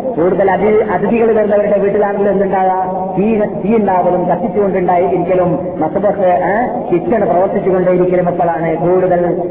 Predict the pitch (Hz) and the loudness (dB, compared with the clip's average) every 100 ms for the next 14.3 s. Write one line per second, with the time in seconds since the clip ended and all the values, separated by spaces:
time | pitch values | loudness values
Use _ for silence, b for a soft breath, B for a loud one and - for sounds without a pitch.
0 | 180 170 160 156 - 156 214 185 165 151 | -2 2 2 2 0 -2 0 0 0 0
1 | 143 143 139 135 139 131 127 120 - 135 | -2 -2 0 0 0 -2 -4 -6 -8 -2
2 | 220 175 202 254 254 240 240 202 202 202 | -2 0 -2 0 0 0 0 0 0 0
3 | 202 202 190 180 175 175 170 165 165 170 | 0 0 0 0 0 0 0 0 -2 0
4 | 269 - - 156 160 202 170 151 139 139 | -2 -2 -4 -2 -2 -2 -2 0 0 -2
5 | 139 - - 202 240 247 240 214 196 233 | -4 -6 -4 -2 0 0 2 2 2 0
6 | 208 208 226 233 220 220 214 208 247 233 | 0 0 0 0 -2 0 -2 0 0 0
7 | 226 214 214 202 190 - - 190 185 180 | 0 0 0 0 0 -2 -2 0 2 2
8 | 165 - - 190 202 294 262 233 208 208 | 0 -2 -4 -2 0 0 2 2 0 -2
9 | 202 220 269 302 302 285 302 294 277 220 | -2 2 2 2 2 2 2 2 0 0
10 | 240 269 233 233 220 185 226 269 247 226 | 0 0 0 -2 -2 -2 -2 -2 0 0
11 | 220 208 196 185 180 170 - 214 196 180 | 0 0 0 0 0 0 0 0 0 0
12 | 170 175 170 160 160 156 151 151 143 143 | 0 0 0 0 0 0 0 0 0 2
13 | 160 180 170 175 147 170 156 147 - 139 | 2 0 0 0 0 0 0 0 -2 -2
14 | 131 113 - | -2 -2 -6